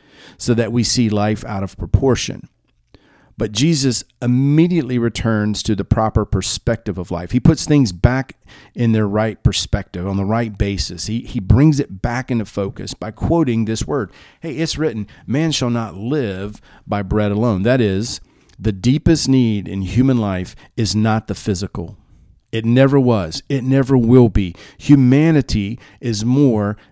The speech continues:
than animal, more than simply an animated piece of meat, a hunk of meat with a nervous system whose principal need is physical supply. "Man shall not live by bread alone."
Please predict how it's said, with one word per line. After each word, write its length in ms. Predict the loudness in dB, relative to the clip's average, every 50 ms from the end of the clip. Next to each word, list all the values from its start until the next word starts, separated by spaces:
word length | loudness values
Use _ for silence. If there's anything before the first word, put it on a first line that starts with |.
| _
than 180 | -2 0 0 2
animal, 540 | 2 0 0 0 -2 -4 -6 -8 -10 -14 -20 _ _ _
more 240 | 0 4 6 6 6
than 140 | 6 6 2
simply 540 | 2 2 2 2 2 2 0 -2 -4 -4 -4
an 160 | -4 -4 -4 -2
animated 720 | 0 0 2 4 4 4 4 2 2 0 -2 -4 -6 -12 -18 _ _ _ _ _ _ _
piece 600 | 0 0 2 0 0 -2 -4 -4 -6 -8 -10 -12 _ _ _ _
of 160 | -14 -10 -6
meat, 440 | -6 -6 -6 -6 -8 -8 -10 -10 -10 -12 -18 -20 _ _ _ _ _ _
a 60 | -8
hunk 300 | -6 -4 -2 -2 -2 -2
of 140 | -4 -4 0
meat 260 | 2 2 2 2 0
with 160 | -2 -4 -2
a 60 | -2 0
nervous 380 | 0 0 0 0 -2 -4 -4
system 500 | -4 -4 -4 -6 -6 -6 -4 -4 -4 -4
whose 220 | -4 -4 -4 -4 -2
principal 420 | 0 0 0 0 -2 -2 -2 -2
need 340 | 0 -2 -2 -4 -6 -8 -12 -16 -20 -20 _
is 180 | -8 -6 -6 -6
physical 500 | -6 -4 -4 -4 -4 -4 -6 -6 -6 -6
supply. 440 | -6 -6 -6 -6 -6 -6 -6 -8 -10 -14 -18 -20 -12 -6
"Man 220 | -2 0 0 0 0
shall 160 | 0 0 0
not 160 | 0 0 -2
live 160 | -2 -2 -2
by 120 | -2 -4 -4
bread 240 | -2 -2 -2 0
alone." 360 | 0 -2 0 0 0 0 0